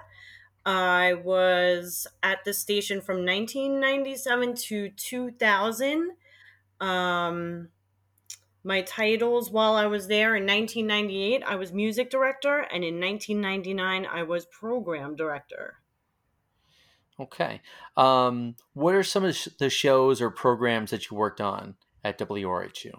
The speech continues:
Speaker 1: So when I first started, engineering-wise,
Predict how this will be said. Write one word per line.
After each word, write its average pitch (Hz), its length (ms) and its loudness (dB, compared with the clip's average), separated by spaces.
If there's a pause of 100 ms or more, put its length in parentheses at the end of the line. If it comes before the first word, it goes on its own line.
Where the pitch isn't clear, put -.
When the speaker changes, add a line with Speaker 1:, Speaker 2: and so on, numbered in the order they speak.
Speaker 1:
So 320 460 4
when 311 160 2
I 320 100 6
first 330 360 0
started, 233 600 6
engineering-wise, 220 1200 2